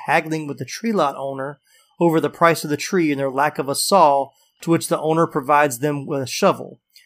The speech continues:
This was to occur between Rusty asking Clark if he brought a saw and the shot of the family driving away with the uprooted tree.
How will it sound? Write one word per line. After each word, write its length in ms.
This 180
was 140
to 100
occur 340
between 300
Rusty 580
asking 380
Clark 340
if 80
he 60
brought 220
a 40
saw 460
and 140
the 40
shot 280
of 80
the 60
family 340
driving 460
away 220
with 160
the 100
uprooted 440
tree. 400